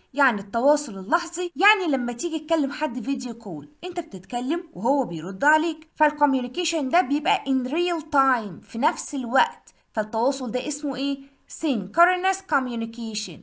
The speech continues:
اسمه ايه؟ synchronous communication. لكن لو انت بعت لحد ايميل ولما فتح النت بدأ يقرأ الايميل بتاعك، يبقى ده تواصل غير متزامن،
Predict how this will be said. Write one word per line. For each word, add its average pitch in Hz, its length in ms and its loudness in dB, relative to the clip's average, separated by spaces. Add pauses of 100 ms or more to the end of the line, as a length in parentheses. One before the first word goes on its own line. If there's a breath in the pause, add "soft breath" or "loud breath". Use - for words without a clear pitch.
(140)
اسمه 233 280 -4
ايه؟ 359 140 -4 (640 soft breath)
synchronous 339 840 2 (160)
communication. 214 720 -6 (600 loud breath)
لكن 415 280 0
لو 277 140 4
انت 349 160 -2
بعت 240 340 2
لحد 220 340 -4
ايميل 320 560 -4
ولما 285 300 0
فتح 311 340 -2
النت 254 440 -6 (200)
بدأ 269 260 2
يقرأ 226 280 -4
الايميل 214 380 -6
بتاعك، 320 420 4 (260 loud breath)
يبقى 180 200 -2
ده 269 100 -2
تواصل 247 480 0
غير 165 320 -8
متزامن، 302 640 -2